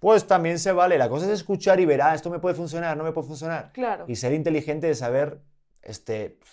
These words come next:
Speaker 1: agarrar lo que crees que te puede dar más satisfacción. Y en nuestro caso, pues sí, ahorita nos está ayudando eso. Nos vamos a ir, ¿te parece?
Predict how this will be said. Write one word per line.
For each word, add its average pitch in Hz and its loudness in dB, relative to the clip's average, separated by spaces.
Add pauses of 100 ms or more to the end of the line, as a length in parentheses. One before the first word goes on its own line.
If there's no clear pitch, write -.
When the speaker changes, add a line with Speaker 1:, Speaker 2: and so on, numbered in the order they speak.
(300)
Speaker 1:
agarrar 117 -10
lo 147 -2
que 120 -6 (360)
crees 117 -6
que 117 -12
te 117 -4
puede 117 -4
dar 123 -4
más 113 -8
satisfacción. 104 -10 (100)
Y 107 -12
en 107 -8
nuestro 110 -6
caso, 123 -4
pues 123 -8
sí, 113 -4
ahorita 110 -2
nos 110 -10
está - -4
ayudando - 2
eso. - -4 (840)
Nos 147 6
vamos 190 8
a 170 6
ir, 180 8
¿te 147 4
parece? 156 2